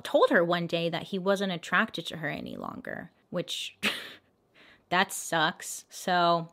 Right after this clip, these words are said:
Sherry knew it was over. So then in May of nineteen ninety-six, Robert and Sherry separated. Sherry moved and she took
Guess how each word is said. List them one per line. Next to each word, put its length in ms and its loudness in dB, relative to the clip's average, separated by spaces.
Sherry 380 4
knew 160 6
it 80 0
was 180 -2
over. 640 -2
So 160 2
then 200 8
in 100 10
May 220 8
of 120 4
nineteen 440 2
ninety-six, 1160 -4
Robert 640 0
and 240 -4
Sherry 540 -2
separated. 840 -2
Sherry 300 0
moved 380 0
and 100 -6
she 140 -6
took 340 -6